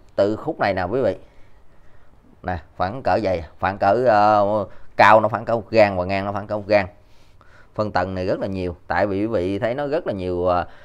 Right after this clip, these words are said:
tiếng loa nó rất là nhiều, cho nên cái phân tầng của nó thì, à, cũng, à, nhiều lắm quý vị. Rồi.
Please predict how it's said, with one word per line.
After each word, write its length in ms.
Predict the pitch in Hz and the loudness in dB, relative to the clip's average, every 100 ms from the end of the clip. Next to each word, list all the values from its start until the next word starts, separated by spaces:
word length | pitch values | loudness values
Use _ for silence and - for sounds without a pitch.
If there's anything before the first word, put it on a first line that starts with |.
| - - | -18 -4
tiếng 160 | 139 | 0
loa 220 | 151 107 107 | 6 6 4
nó 100 | 120 | -2
rất 120 | 160 | -4
là 80 | 101 | -4
nhiều, 280 | 98 92 | -4 -4
cho 120 | 90 110 | -2 -2
nên 180 | 107 | -2
cái 60 | 120 | -2
phân 220 | 127 107 | -4 -4
tầng 240 | 101 92 95 | -4 -4 -2
của 80 | |
nó 180 | 110 120 | 0 -2
thì, 240 | 117 92 95 | -2 -2 0
à, 220 | 90 - - - - - - - - - - - | 0 -2 -12 -16 -20 -20 -20 -20 -20 -20 -20 -10
cũng, 260 | 87 107 127 | -8 -2 2
à, 680 | 110 104 104 107 107 110 | 4 4 4 4 4 4
nhiều 240 | 113 104 95 | 2 2 4
lắm 160 | 120 | 4
quý 100 | 175 | 4
vị. 160 | 127 101 - - - - - | 2 2 -2 -14 -12 -12 0
Rồi. 140 | 110 | 0